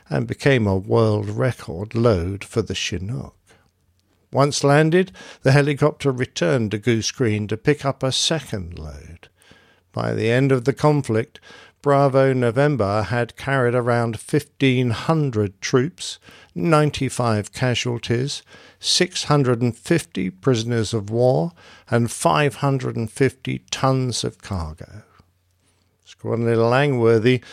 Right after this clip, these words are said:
was awarded the Distinguished Flying Cross for his bravery at the controls of Bravo November during the Falklands conflict. Sadly, though, he died of a heart attack a year later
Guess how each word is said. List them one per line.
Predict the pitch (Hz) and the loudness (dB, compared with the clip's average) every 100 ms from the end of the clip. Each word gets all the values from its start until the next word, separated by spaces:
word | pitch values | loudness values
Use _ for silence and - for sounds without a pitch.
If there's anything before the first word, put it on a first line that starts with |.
| - - - | -20 -16 -4
was | 127 127 120 | 0 2 2
awarded | 127 143 151 160 | 2 4 4 2
the | 151 | -2
Distinguished | 139 143 - 160 165 165 - | -2 -2 -2 -4 -4 -6 -4
Flying | 165 143 101 92 | -2 -2 -2 -6
Cross | 85 87 78 71 - | -8 -8 -8 -12 -12
for | - | -8
his | 95 107 98 | -4 -4 -6
bravery | - 123 127 110 123 123 | 0 2 4 2 -2 -2
at | - | -6
the | |
controls | 107 113 107 135 117 107 92 | -6 -6 0 0 2 0 -4
of | 92 | -6
Bravo | - 107 101 95 | -2 0 0 0
November | 101 104 95 107 110 120 113 - - - _ | 0 -2 0 0 2 2 2 -8 -20 -20 _
during | - 127 113 101 | -4 -2 0 -2
the | 101 | -4
Falklands | - 117 - 98 90 - | -2 -2 -2 -8 -6 -8
conflict. | - 120 104 - - - - _ - - _ _ _ _ _ _ | -6 -6 -6 -8 -14 -14 -20 _ -20 -20 _ _ _ _ _ _
Sadly, | - 151 139 110 95 | -4 0 0 0 -2
though, | 95 95 98 110 131 - - - _ | 0 0 0 -2 -4 -12 -20 -20 _
he | 127 120 | -2 2
died | 131 151 165 | 4 4 2
of | 170 160 | 0 -2
a | |
heart | 135 147 110 | 0 -2 -2
attack | 98 - 92 82 87 101 | -4 -4 -4 -4 -6 -4
a | |
year | 104 107 123 131 | 0 2 2 0
later | 113 92 - 82 71 | 0 -2 -6 -12 -12